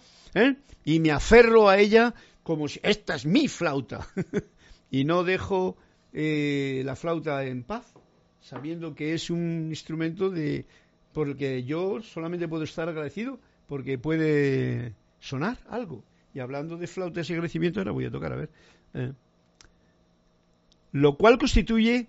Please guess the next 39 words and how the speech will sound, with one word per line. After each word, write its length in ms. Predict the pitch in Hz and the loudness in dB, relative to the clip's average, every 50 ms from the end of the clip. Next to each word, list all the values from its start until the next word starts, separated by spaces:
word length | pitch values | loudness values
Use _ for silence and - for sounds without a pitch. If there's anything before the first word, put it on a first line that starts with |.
| _ _ | _ _
una 280 | 202 220 254 254 254 | 2 4 4 4 4
inversión 680 | 254 240 226 185 202 196 175 - - - 208 220 226 226 | 4 4 6 6 6 6 6 4 0 2 2 2 2 4
de 120 | 208 214 196 | 4 4 6
la 100 | 175 156 | 6 4
ley 220 | 156 165 170 175 | 6 6 4 4
de 100 | 165 165 | 4 2
la 140 | 156 147 139 | 2 2 0
vida. 320 | 135 135 123 117 117 117 - _ | 0 -2 -2 -4 -6 -10 -8 _
Cuando 400 | 143 151 147 147 151 143 143 151 | 2 2 4 4 2 2 4 4
uno 420 | 175 226 254 233 233 196 160 127 | 6 4 4 4 4 4 2 2
se 220 | - - - 160 143 | 0 -4 -2 -2 -2
aferra 520 | 135 - - - 208 214 208 185 185 180 | -2 -4 -2 2 4 4 4 4 2 2
a 20 | 175 | 2
las 200 | 170 170 165 - | 2 0 -2 0
cosas, 480 | - 208 196 175 - 147 156 156 - - - - - - - | 0 0 0 2 0 -2 -2 -2 -6 -12 -20 -20 -20 -10 -10
"Esto 200 | 160 - - 147 | -8 -8 -8 -10
es 120 | 127 147 | -8 -4
mío". 260 | 202 226 220 165 131 | -2 0 0 0 -2
Fijaros 420 | - - 131 139 151 170 190 - - | -4 -6 -4 -4 -2 -2 -2 -4 -6
qué 120 | - 202 | -6 -8
problema 440 | - 185 160 160 170 190 202 202 175 | -6 -6 -6 -6 -4 -4 -6 -6 -8
tan 160 | - 143 143 | -8 -8 -8
grande 260 | 147 180 208 220 202 | -6 -6 -6 -6 -4
que 60 | 147 | -4
ahora 140 | 175 175 175 | -4 -4 -4
mismo 160 | 185 180 147 | -4 -2 -4
está 180 | 139 - - 196 | -4 0 0 0
definiendo 540 | 240 226 151 190 196 220 226 214 214 202 - - - - | 0 2 0 0 0 0 4 4 4 4 4 2 -6 -6
lo 140 | - 156 165 | -2 -2 -2
que 80 | - 151 | -2 -2
está 160 | - - 196 | -2 -2 -2
ocurriendo 340 | 185 202 185 190 214 208 202 | -2 -2 -4 -4 -2 -2 -2
actualmente 540 | 165 - - 180 170 170 180 196 190 160 180 | -2 0 0 0 2 2 0 -2 0 0 0
en 80 | 160 | 0
la 60 | 151 | 0
mayoría 380 | 143 139 139 135 139 156 165 165 | 0 0 0 0 2 2 2 2
de 60 | 156 | 2
la 100 | 147 139 | 0 -2
gente. 380 | 127 - 202 214 - 143 127 | -2 -2 -2 -2 -2 -4 -6